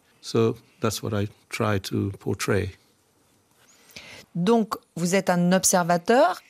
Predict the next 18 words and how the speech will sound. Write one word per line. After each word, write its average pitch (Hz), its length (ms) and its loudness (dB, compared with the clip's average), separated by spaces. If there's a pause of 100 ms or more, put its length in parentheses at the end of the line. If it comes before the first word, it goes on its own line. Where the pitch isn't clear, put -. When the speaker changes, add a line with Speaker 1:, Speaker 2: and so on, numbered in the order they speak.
(100)
Speaker 2:
Est-ce 196 160 2
que 196 80 -2
pour 180 180 -2
autant, 233 520 2
vous 170 120 -4
pourriez 190 500 2
être 180 220 0
un 175 140 2
militant 202 840 2
de 170 100 -2
la 170 140 2
cause 175 460 -2
féministe 180 600 0
avec 165 360 -2
vos 165 240 -2
livres, 170 260 -2
Abdulrazak 160 640 -2
Gourna ? 160 420 -2